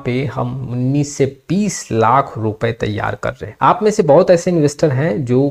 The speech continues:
कई ऐसे स्ट्रैटेजी का यूज़ कर रहे हैं। आप ज़रूर comment box में बताना, क्या ये आपके लिए suitable है या नहीं है। फिर मिलेंगे एक नए video के साथ,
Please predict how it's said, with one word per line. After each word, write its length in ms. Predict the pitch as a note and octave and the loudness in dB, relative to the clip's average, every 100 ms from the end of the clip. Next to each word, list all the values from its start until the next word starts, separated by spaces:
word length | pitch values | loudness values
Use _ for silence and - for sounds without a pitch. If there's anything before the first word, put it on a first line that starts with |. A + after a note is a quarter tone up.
| C#3+ | 0
कई 160 | C#3+ F3 | 2 4
ऐसे 260 | C3+ - B2+ | 4 2 -4
स्ट्रैटेजी 500 | - G#2+ G#2 A2 A2+ | 0 -2 -2 -4 -2
का 80 | |
यूज़ 260 | G#2 G#2 G2 | -2 -2 -6
कर 160 | - G#2 | -10 -10
रहे 80 | |
हैं। 80 | G2+ A2+ | -10 -4
आप 200 | A#2+ A2+ | -4 0
ज़रूर 280 | B2 D#3+ D#3 | 2 0 0
comment 240 | B2+ B2 | 0 2
box 300 | A2+ A2+ - | 2 0 -2
में 80 | A2 | -8
बताना, 380 | - G#2+ G#2 A2 _ - _ _ | -6 -6 -6 -8 _ -20 _ _
क्या 220 | - A#2+ C3 | -2 0 0
ये 200 | A#2+ C3 | 0 0
आपके 320 | G#2+ - B2 | 0 -4 -4
लिए 160 | A#2+ | -4
suitable 540 | A#2+ - G#2 A2 A#2+ G#2+ | -6 -8 -6 -2 -2 -2
है 320 | - E3+ A3 | -4 -4 -4
या 80 | B2 | -6
नहीं 280 | G#2 A2 - | -6 -10 -14
है। 80 | - - | -16 -4
फिर 120 | - | 2
मिलेंगे 260 | F#3+ F#3 | 4 4
एक 160 | F3 - | 2 2
नए 100 | C#3+ | 2
video 260 | C#3 B2+ C3 | 2 2 0
के 120 | B2+ | -2
साथ, 380 | - G#2+ A2 | -2 -2 -4